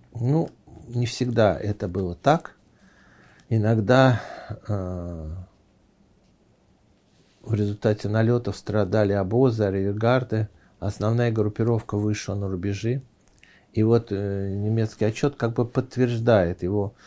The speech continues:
подписал генерал от инфантерии Карл Альмендингер, а, который впоследствии командовал уже все-, всей обороной Крыма.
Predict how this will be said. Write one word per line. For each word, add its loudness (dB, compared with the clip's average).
подписал 0
генерал 2
от -6
инфантерии -2
Карл -2
Альмендингер, -2
а, -6
который -2
впоследствии -2
командовал -4
уже -4
все-, -8
всей -2
обороной -4
Крыма. -8